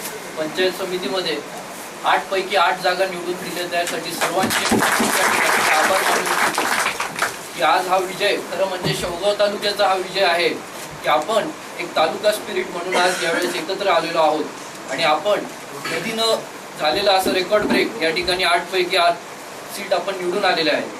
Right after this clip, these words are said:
जरी या ठिकाणी आज माझी सभापतीपदी निवड झालेली असेल तरी आपण सर्वांनी, किंबहुना सर्व पंचायत समिती सदस्य आज या ठिकाणी सभापती आहेत,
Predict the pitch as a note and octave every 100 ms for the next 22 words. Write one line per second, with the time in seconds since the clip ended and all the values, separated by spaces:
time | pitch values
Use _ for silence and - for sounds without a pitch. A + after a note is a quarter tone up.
0 | - - - E3+ F3+ G#3+ G#3+ - G3 G3+
1 | F#3+ G3 F#3+ F3+ F#3 F3+ F3 F#3 F#3 -
2 | F#3 F3+ F3+ F#3 G3 D#3+ D#3 F3 F3 D#3+
3 | D#3 - - - - F3+ F3+ F#3 F3 G#3+
4 | G#3+ G3 G3 A3 A#3+ G#3+ - - - -
5 | - - - F3+ F#3+ G#3 G#3+ - - -
6 | - - F3+ A#3+ A3+ A3+ A3 G#3+ G#3+ G#3
7 | G3+ F#3+ - F#3+ G#3 - - - - D#3+
8 | E3 F#3+ G3+ F#3+ F#3+ G3 F3+ F#3+ G3+ G3+
9 | G3+ F3+